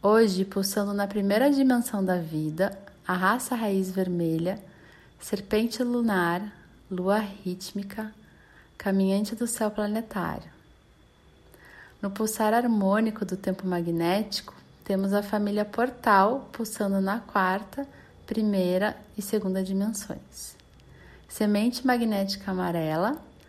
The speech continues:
lua rítmica vermelha e mago espectral branco. Nos conectamos a oito placas do Banco Psi com a unidade Cronopsi do dia. Kim, cento, cento e trinta e quatro,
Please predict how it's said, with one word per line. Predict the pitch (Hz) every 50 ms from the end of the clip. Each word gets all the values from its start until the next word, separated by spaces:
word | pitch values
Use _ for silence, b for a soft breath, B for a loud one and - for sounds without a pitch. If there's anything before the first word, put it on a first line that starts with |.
| B B B B B B -
lua | 202 202 214 247 269
rítmica | 262 220 208 226 214 - - 226 214 214 - 208 196
vermelha | 190 190 185 185 175 170 165 165 165 165 170 196 240 277 254 - - - - - - - -
e | 208
mago | 196 196 190 190 190 202
espectral | 202 196 - 220 214 - - - 208 196 202 226
branco. | 220 196 180 170 175 165 165 165 156 - - - - - - - - - - - - - - - B B B B B B B B B B B B -
Nos | 208 202
conectamos | - - 214 208 214 220 - - - - - 208 208 226 240 240 220 202 190 190 - -
a | 196 196
oito | 196 202 226 269 277 - - 302
placas | - - 226 208 202 208 208 226 214
do | 214 220
Banco | 208 208 202 196 202 214
Psi | 208 - - - - - 190 175 175 185 208 214 - - -
com | - 220
a | 220
unidade | 214 220 214 208 202 190 190 190 202 208
Cronopsi | - - 202 202 202 208 202 202 - - - 208
do | 190 - 220 233
dia. | 208 208 175 160 160 156 151 - 156 - - - - - b b b b b b b b b b - - -
Kim, | - - 220 214 208 202 190 185 190
cento, | - - - 202 196 196 196 208 208 208 208 202 - - - -
cento | - - - - 226 240 254 254
e | 285 269
trinta | - 262 262 254 -
e | 285
quatro, | 285 277 - 185 160 - - - - - -